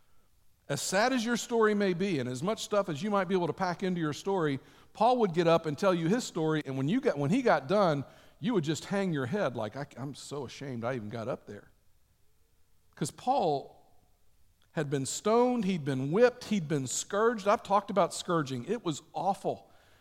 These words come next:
He, he didn't get scourged just one time for Jesus. He got scourged three times. Listen, if I was preaching about Jesus and they scourged me and they said, "Shut up,"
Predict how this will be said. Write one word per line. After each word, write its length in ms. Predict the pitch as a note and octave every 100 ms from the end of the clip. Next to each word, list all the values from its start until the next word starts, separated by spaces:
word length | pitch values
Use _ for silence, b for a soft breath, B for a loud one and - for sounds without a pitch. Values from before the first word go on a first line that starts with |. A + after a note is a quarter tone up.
| b b b b -
He, 140 | A#3
he 160 | F#3+ C#4+
didn't 160 | C4+
get 240 | A#3+ A3+ -
scourged 440 | - G#3+ G3+ D#3+
just 200 | F#3 -
one 240 | F3 A3+ C4+
time 300 | B3 G#3 F#3+
for 120 | F3
Jesus. 380 | D#3 G#3 F#3+ F3+
He 140 | D4
got 220 | B3+ G#3+
scourged 460 | - G#3+ G#3 F#3 -
three 220 | A3 C4
times. 400 | - A3 D#3 C3+
Listen, 320 | A3+ - C3 -
if 140 | D3+ -
I 140 | A#3+
was 200 | F4+ C4 -
preaching 320 | - A3 - A#3
about 260 | G3 E3
Jesus 540 | B2+ F3+ G#3+ A#3+ - - B B B -
and 140 | C#3
they 100 | G#3
scourged 640 | - - - D#3 A3+ A3 A#3
me 260 | B3 B3+
and 140 | F#3 E3
they 80 | E3
said, 260 | - C#3+
"Shut 480 | A#2+ - - F#3+ A3
up," 360 | A3+ C4+ -